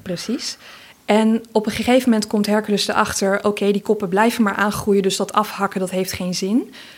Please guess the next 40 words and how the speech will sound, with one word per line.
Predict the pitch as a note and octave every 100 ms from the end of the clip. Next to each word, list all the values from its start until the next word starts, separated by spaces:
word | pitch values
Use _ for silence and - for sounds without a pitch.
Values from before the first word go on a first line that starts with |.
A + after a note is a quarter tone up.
| -
Maar | - G#3
wat | A3 G#3+
hij | G3
dan | G3+ C4 A3+
doet, | F3+ A3 -
is | G#3 G3+
dan | G#3 G3+
laat | G#3 G#3 G#3
hij | G3 F#3+
zijn, | F#3 F#3+ F#3+ F#3+
eh, | F#3 F3+
hulpje | F#3 A3 A#3+ - F#3+ F#3
de, | F3+ F#3 F3+ F#3
de | F3+ F3+ F#3+ -
schroei-, | - G#3+ A#3 A#3 F#3+
de, | F#3+
de | F#3
plekken | F#3+ G#3+ G#3+
dichtschroeien, | E3+ G3+ - - B3 B3+ D4+ G#4 - - -
zodat | - G#3
er | G3+
geen | - A#3+
nieuwe | A3+ G#3 G3+
kop | - G#3
meer | F#3
aan | - A#3+
kan | B3
groeien. | A#3+ - B3+ A#3
En |
die | G3 F#3+
laatste | A3 D4+ - B3
kop, | B3+ C#4
die | A3+
is | A3+ -
onsterfelijk, | F#3 - - F3+ G3+ B3+ C4
wordt | B3 B3
gezegd, | A#3+ B3 E4 - - - -
die | F3+ B3+
begraaft | C4 - C#4 - -
hij. | E3+ E3+